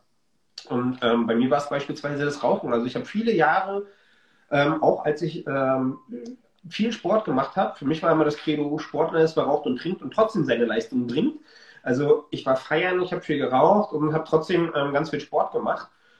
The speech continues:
Und irgendwann habe ich mal durchaus auch, äh, durch äußere Einflüsse,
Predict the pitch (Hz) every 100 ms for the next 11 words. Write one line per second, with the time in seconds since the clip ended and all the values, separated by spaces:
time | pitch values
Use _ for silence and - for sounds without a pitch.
0 | _ _ 143 139 139 139 - 147 170 196
1 | 160 175 170 151 190 185 135 131 147 165
2 | 175 _ _ _ 208 - 147 147 127 165
3 | - 139 - - 135 131 139 131 127 -
4 | 147 180 151 120 214 220 - 117 120 190